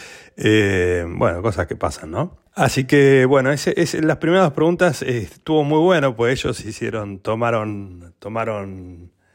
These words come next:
eh, ese rol y se lanzaron a, a autoentrevistarse, hicieron una introducción de Geyser Found. Y después estuvo comentando sobre este proyecto que para mí es apasionante.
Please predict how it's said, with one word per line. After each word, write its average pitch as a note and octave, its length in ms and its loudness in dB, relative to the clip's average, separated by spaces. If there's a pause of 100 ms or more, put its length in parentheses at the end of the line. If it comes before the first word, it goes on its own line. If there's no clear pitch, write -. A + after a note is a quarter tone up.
(360)
eh, F2 760 -10
ese G#2 260 -10
rol C3+ 500 2
y G2 200 -4
se - 160 -2
lanzaron G2 560 -2
a, F2+ 220 -6
a - 500 -12
autoentrevistarse, A#2 1400 0
hicieron G2 320 -8
una G2 100 -8
introducción G2+ 720 -6 (560)
de - 80 -8
Geyser F#2 400 -4
Found. B2+ 360 -2 (360)
Y - 100 4
después F#3 300 4
estuvo F#3 280 4
comentando C#3+ 520 2
sobre B2 240 0
este A2+ 480 0
proyecto A2+ 600 0
que F#2+ 260 -4
para G2 240 -4
mí B2+ 180 -2
es A2+ 160 -4
apasionante. A#2+ 800 -4